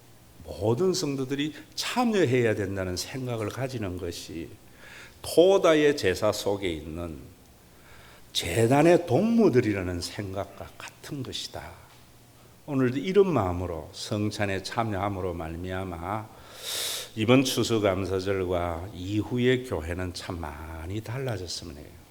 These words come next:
오늘도 여러분, 우리 교회가 이렇게 여기에 세워질 때에 가장 기초의 말씀이요, 제가 언젠간 한번 우리 집 헌금하면서 했잖아요.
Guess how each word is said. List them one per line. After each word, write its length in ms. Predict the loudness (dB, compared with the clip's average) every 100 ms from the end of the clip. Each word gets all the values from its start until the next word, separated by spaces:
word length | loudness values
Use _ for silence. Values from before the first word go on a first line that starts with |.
| -20 -20 -20 -20 -20 -20 -20 -20 -20 -20 -20 -20 -20 -20 -20 -20 -20 -20 -2
오늘도 420 | 6 8 10 10
여러분, 560 | 10 10 8 4 0 -2 -10 -10 -6 -8 0
우리 260 | 6 8 10
교회가 420 | 10 10 8 6
이렇게 720 | 6 2 0 2 2 0 0 0
여기에 340 | 2 2 0
세워질 640 | 0 2 2 2 -2 -2
때에 360 | -2 -2 -2 -2
가장 720 | -6 -10 -10 -12 -6 -4 -4
기초의 580 | -4 -4 -4 0 2 4
말씀이요, 1120 | 4 2 0 -4 -4 -4 -4 -4 -4 -6 -10 -16 -6
제가 260 | -2 0
언젠간 680 | 0 -2 -4 0 0 0 -4 -12 -10
한번 360 | -6 -2 -2
우리 240 | -2 -2 -2
집 120 | -4
헌금하면서 760 | -4 -2 -2 -2 -2 -4 -4
했잖아요. 640 | -6 -2 -2 -2 -4 -4